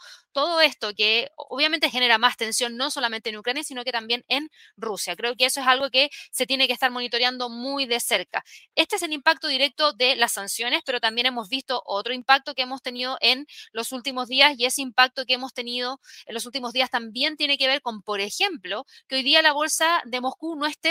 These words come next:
operando. Hoy día la bolsa de Moscú está cerrada, y esas son medidas que se toman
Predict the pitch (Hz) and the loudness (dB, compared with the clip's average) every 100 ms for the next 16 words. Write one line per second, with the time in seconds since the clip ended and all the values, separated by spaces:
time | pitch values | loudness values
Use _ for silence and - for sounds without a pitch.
0 | 339 277 247 370 233 - - 226 254 277 | 2 2 2 2 0 -12 -8 -2 4 4
1 | 254 269 285 240 - 302 226 - 262 - | 2 -2 -4 -4 -8 -8 -8 -2 -2 -2
2 | - 240 311 294 180 - - - 247 285 | -2 2 6 6 4 -2 -20 -4 -2 -2
3 | 262 277 254 262 277 - 240 233 349 226 | -4 -4 -2 0 0 -2 -6 -2 0 0
4 | 202 | -2